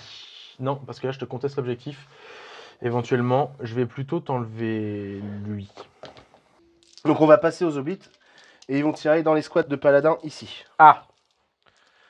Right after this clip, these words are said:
Speaker 1: Et il a plus assez de points de com pour faire son double tir.
Speaker 2: Si.
Speaker 1: Si je ne m'abuse.
Speaker 2: Il m'en reste deux. J'en ai gardé deux exprès.
Speaker 1: Ah ouais ?
Speaker 2: Oui.
Speaker 1: Ah, le coquinou.
Speaker 2: Oui, oui, monsieur.
Speaker 1: <laughs> Oui, monsieur.
Speaker 2: Oui, oui, monsieur.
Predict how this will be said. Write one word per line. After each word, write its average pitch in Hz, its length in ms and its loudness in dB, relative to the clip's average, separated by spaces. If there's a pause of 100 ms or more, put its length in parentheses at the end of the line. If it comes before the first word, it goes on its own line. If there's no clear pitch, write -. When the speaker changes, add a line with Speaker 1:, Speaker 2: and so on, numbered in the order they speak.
(240)
Speaker 1:
Et 135 80 -6
il 147 60 -2
a 156 60 0
plus 165 120 -4
assez 196 140 -6
de 170 40 -10
points 190 140 -2
de 185 60 -6
com 220 160 0
pour 190 120 -4
faire 185 100 2
son 180 100 -2
double 175 200 2
tir. 139 220 -4 (440)
Speaker 2:
Si. - 140 -2
Speaker 1:
Si 143 60 -2
je 143 80 -4
ne 147 40 -6
m'abuse. 131 240 -2
Speaker 2:
Il 110 40 -8
m'en 120 80 0
reste 123 140 -4
deux. 139 140 -4 (360)
J'en 123 60 -8
ai 131 60 -6
gardé 135 260 0
deux 151 140 0
exprès. 139 280 -6 (180)
Speaker 1:
Ah 156 140 6
ouais ? 262 160 4 (340)
Speaker 2:
Oui. 320 240 -6 (160)
Speaker 1:
Ah, 226 60 -10
le 214 60 -8
coquinou. 139 400 -6
Speaker 2:
Oui, 262 200 -6
oui, 294 160 -4
monsieur. 208 340 -10
Speaker 1:
<laughs> - 260 -20
Oui, 247 160 6
monsieur. 214 380 2
Speaker 2:
Oui, 302 260 2
oui, 302 160 4
monsieur. 208 320 0